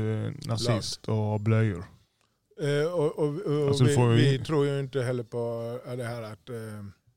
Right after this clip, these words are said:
Speaker 2: jag vet att många har det som en alibi. Att, att inte, inte göra något för att de är stoners liksom.
Speaker 1: Ja, att, att de, de, de får för sig att, ja, men här kan man ju softa.
Speaker 2: Mm. Precis.
Speaker 1: Ja, och, och grejen är så här,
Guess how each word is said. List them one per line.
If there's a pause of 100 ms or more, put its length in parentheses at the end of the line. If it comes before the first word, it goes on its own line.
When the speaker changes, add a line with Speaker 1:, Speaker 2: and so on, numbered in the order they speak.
(680)
Speaker 2:
jag
vet
att
många
har
det
som
en
alibi. (320)
Att,
att
inte,
inte
göra
något
för
att
de
är
stoners
liksom. (380)
Speaker 1:
Ja, (120)
att,
att
de,
de,
de
får
för
sig
att,
ja,
men
här
kan
man
ju
softa. (160)
Speaker 2:
Mm. (720)
Precis.
Speaker 1:
Ja,
och,
och
grejen
är
så
här,